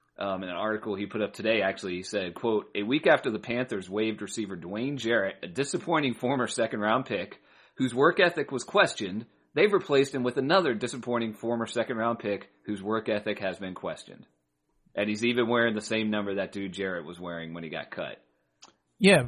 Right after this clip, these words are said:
Speaker 2: uh, pretty much. And, uh, I heard Shanahan say, or read that he said that, um,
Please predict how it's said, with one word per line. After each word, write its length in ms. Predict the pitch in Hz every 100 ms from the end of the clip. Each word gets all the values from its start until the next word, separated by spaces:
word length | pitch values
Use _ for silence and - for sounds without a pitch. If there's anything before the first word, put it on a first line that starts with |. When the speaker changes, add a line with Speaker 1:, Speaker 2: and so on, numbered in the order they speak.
| -
Speaker 2:
uh, 180 | 143 131
pretty 280 | - 185 156
much. 360 | 151 139 -
And, 380 | 139 131 127 120
uh, 240 | 117 113 113
I 80 |
heard 240 | 143 160 139
Shanahan 640 | - 135 139 135 113 101
say, 400 | - 113 110 104
or 180 | 98 104
read 400 | 107 110 110 104
that 120 | 98
he 100 | 107
said 440 | 101 - 101 98 87
that, 360 | 90 87 82
um, 260 | 87 85